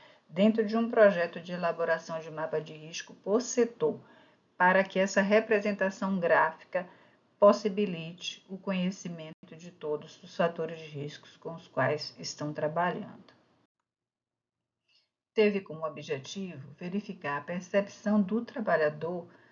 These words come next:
sobre os fatores de risco de natureza ergonômica que existem no seu processo de trabalho, assim como medidas de adequação que seriam por ele propostas. Como método foi utilizado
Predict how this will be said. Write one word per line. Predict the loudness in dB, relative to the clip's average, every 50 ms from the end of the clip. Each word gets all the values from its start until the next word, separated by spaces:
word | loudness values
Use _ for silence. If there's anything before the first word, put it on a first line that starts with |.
| _ _ _
sobre | -8 0 4 4 4 6 4 0
os | -2 2
fatores | 4 4 4 4 2 0 0 0 0 2
de | 2 2
risco | 2 2 -2 -6 -10 -12 -14 -14 _ _ _ _ _ _
de | -16 -10 -6 -4
natureza | -4 -4 -4 -6 -6 -6 -6 -6 -4 -2 -2
ergonômica | -2 0 -2 -4 -6 -6 -8 -10 -10 -10 -12 -12 -10 -10 -12
que | -8 -2 2 2
existem | 2 2 0 -4 -8 -10 -10 -10 -8 -6
no | -4 -4 -6
seu | -6 -10 -10
processo | -6 -6 -6 -6 -4 -6 -8 -8 -8 -10
de | -12 -14 -10
trabalho, | -4 -2 -2 0 0 -2 -2 -2 -2 -4 -8 -12 -16 -20 -20 -20 -20 -20 -20 -8 0
assim | 6 6 6 6 4 -2 -4 -4 -2
como | -2 -2 0 2 4
medidas | 6 6 6 6 4 -2 -8 -6 -4 -4 -2
de | -2 -2
adequação | -2 -2 -4 -2 0 0 0 0 -2 -8 -6 -6 -6 -8 -10 -8
que | -6 -6
seriam | -6 -4 -4 -4 -4 -2 -2 -4 -4
por | -4 -4 -6 -6
ele | -6 -6 -8 -10
propostas. | -6 -2 -2 -2 -2 -4 -14 -16 -16 -16 -18 -20 _ _ -20 -20 _ _ _ _ _ _ _ _ _ _ _ _ _ _ _ _ _ _ _ _ _ _ _ _ _ _ _ _ _ _ _ _ _ _ _ _ _ _ _ _ _ _ _ _ _ _ _ _ _ _ _ -4
Como | 0 2 2
método | 4 6 6 6 6 6 4 2 0 2 2
foi | 0 2 0 0 0
utilizado | 0 -4 -6 -4 -4 -4 -2 2 4 4 4 4 2 -2 -6 -12 -16